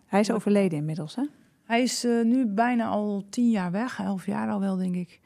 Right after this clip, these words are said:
Speaker 2: Ja, hij is, eh, hij heeft, uiteindelijk is hij aan longkanker overleden.
Speaker 1: Veel te
Speaker 2: Ja.
Speaker 1: vroeg dus.
Speaker 2: Ja, ja, ja. Maar we hebben nog wel tien jaar gelukkig, eh, ja,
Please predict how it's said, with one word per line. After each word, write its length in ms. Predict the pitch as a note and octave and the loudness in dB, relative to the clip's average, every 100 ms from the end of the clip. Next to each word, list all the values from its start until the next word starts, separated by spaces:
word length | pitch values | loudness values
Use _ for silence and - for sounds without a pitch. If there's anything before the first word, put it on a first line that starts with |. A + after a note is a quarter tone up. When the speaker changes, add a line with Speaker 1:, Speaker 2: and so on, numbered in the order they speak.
| - - - | -20 -20 -10
Speaker 2:
Ja, 240 | - F#3+ E3 | 0 0 2
hij 180 | G3 | 2
is, 220 | G3 - G#3 | 2 0 0
eh, 60 | |
hij 200 | G3+ G3+ | 2 2
heeft, 160 | G#3 G#3 | 2 0
uiteindelijk 400 | G#3 G#3 A#3 A3 | -2 4 4 4
is 140 | G3+ | 0
hij 100 | G#3+ | 0
aan 80 | G3+ | 2
longkanker 640 | G3+ G#3 F#3+ F#3+ F#3+ F#3+ | 4 2 2 -2 -2 -2
overleden. 560 | F3+ F3 F3 D#3+ F3 E3 _ | -2 -2 -2 -4 -4 -8 _
Speaker 1:
Veel 180 | - F3+ | -6 -6
te 80 | F3 | -4
Speaker 2:
Ja. 40 | F3 | -4
Speaker 1:
vroeg 240 | F#3 D#3+ | -4 -4
dus. 340 | D#3+ D#3+ - - | -6 -6 -8 -6
Speaker 2:
Ja, 440 | C#3+ D#3 D3 D3+ | -4 -2 -6 -8
ja, 300 | D#3 D3 D3+ | -10 -10 -10
ja. 280 | D#3 D3+ D3+ - _ | -8 -8 -12 -16 _
Maar 180 | F3+ | 0
we 60 | F3+ | 2
hebben 200 | F#3 F3+ | 2 2
nog 140 | F3+ | -2
wel 240 | D#3+ E3+ - | 0 -2 0
tien 200 | G#3 F#3 | 2 2
jaar 220 | F3 D#3+ | 2 -2
gelukkig, 480 | - E3+ - D#3 - | -4 -6 -6 -12 -8
eh, 220 | D#3+ D#3 D#3 - _ _ _ _ | -6 -4 -8 -12 _ _ _ _
ja, 260 | - - | -8 -8